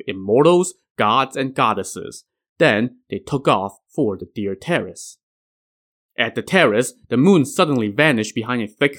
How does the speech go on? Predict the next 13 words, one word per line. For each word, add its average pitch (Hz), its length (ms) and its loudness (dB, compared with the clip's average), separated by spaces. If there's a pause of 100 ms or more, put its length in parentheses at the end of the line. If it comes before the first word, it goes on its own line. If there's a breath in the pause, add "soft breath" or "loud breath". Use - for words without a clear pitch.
(100)
fog 123 420 2 (160 soft breath)
as 104 200 -8
a 95 120 -6
wild 160 540 0
gale 113 480 0
roared 127 420 4
like 110 140 -4
a 110 60 -2
tiger. 107 600 -4 (480)
As 117 260 -2
the 107 100 -2
wind 135 340 2
blew, 131 420 2